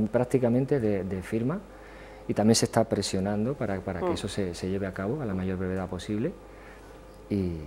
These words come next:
Speaker 1: ya le digo, se está trabajando intensamente. Este, eso,
Speaker 2: Mm.
Speaker 1: el tema de la bonificación está, lo, lo esgrimen mucho como arma arrojadiza, pero eso,
Speaker 2: Mm.
Speaker 1: eso está, eso no se va a perder.
Speaker 2: Ujú.
Speaker 1: Ceuta.
Speaker 2: ¿No les preocupa entonces el efecto que pueda tener el retraso o la, o la situación en estos puntos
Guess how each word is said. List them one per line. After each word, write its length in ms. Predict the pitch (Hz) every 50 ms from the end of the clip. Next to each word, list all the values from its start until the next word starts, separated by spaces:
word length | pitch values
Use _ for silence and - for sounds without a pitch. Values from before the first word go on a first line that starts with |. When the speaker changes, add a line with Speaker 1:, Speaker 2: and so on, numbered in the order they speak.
| 73 82 -
Speaker 1:
ya 80 | 95 87
le 80 | 87 87
digo, 100 | 85 80
se 100 | - -
está 160 | 85 - -
trabajando 460 | 92 - 98 101 95 - 95 95 98
intensamente. 540 | 98 92 - 90 - 92 90 90 87 87 -
Este, 120 | 87 - 123
eso, 100 | 135 147 156
Speaker 2:
Mm. 220 | 156 127 113 120
Speaker 1:
el 100 | 113 98
tema 200 | - 120 135 139
de 20 | 135
la 60 | 131
bonificación 520 | 127 123 117 117 - 110 104 - 127 127
está, 560 | 117 107 - - 104 104 101 98 95 95 98
lo, 220 | 104 107 104 104 104
lo 120 | 107 104 101
esgrimen 320 | 101 110 117 120 123 123
mucho 260 | 117 123 120 - 117
como 500 | - 110 107 107 107 107 104 98 101 101 -
arma 220 | - 107 107 107 104
arrojadiza, 440 | 104 101 - - 98 101 104 - 113
pero 160 | - 101 101
eso, 160 | 95 - -
Speaker 2:
Mm. 80 | 82 117
Speaker 1:
eso 160 | 110 - 117
está, 280 | 98 - - 98 76 - - - - - - - - - - -
eso 140 | - - 92
no 100 | 92 101
se 140 | 98 - 90
va 80 | 82
a 20 | 78
perder. 220 | 82 82 - 87 87 - - - -
Speaker 2:
Ujú. 200 | 180 170 165 -
Speaker 1:
Ceuta. 200 | - 92 - - - - - - - - - - - - - - - - - - - - - - - - - -
Speaker 2:
¿No 100 | 175 202
les 120 | 190 190 185
preocupa 380 | - 175 156 160 165 - 151 143
entonces 380 | 139 - 151 151 143 143 -
el 80 | 165 151
efecto 260 | 143 170 160 - -
que 60 | -
pueda 240 | 151 165 165 156 143
tener 240 | - 151 156 151 147
el 420 | 160 - 165 156 156 147 - 170
retraso 680 | 143 147 147 147 143 - 151 160 165 165 - 180 160 156
o 140 | 160 151
la, 260 | 147 147 - 147 151 -
o 180 | 151 147 147 147
la 220 | - 156 147 151
situación 420 | 147 165 143 160 143 - 170 170 160
en 60 | 156
estos 200 | 160 160 - 165
puntos 440 | - - 165 160 147 - 165 165 165